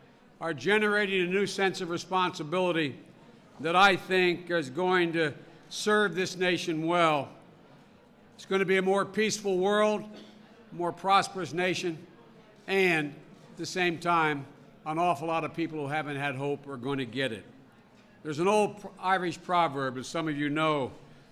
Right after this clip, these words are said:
that I heard my grandfather use, but never really applied to me before. He said, it goes, "A silent mouth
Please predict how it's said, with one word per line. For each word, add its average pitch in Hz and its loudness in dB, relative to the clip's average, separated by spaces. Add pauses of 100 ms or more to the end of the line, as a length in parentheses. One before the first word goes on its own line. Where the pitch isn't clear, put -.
(120)
that 143 -4
I 147 0
heard 160 -2
my 147 -2
grandfather 143 -2
use, 139 -4
but 131 -12
never 156 -2
really 156 -2
applied 151 -4
to 147 -8
me 147 -6
before. 151 -4
He 151 -2
said, 165 -2 (480)
it 143 -10
goes, 175 0
"A 123 -10
silent 202 2
mouth 165 2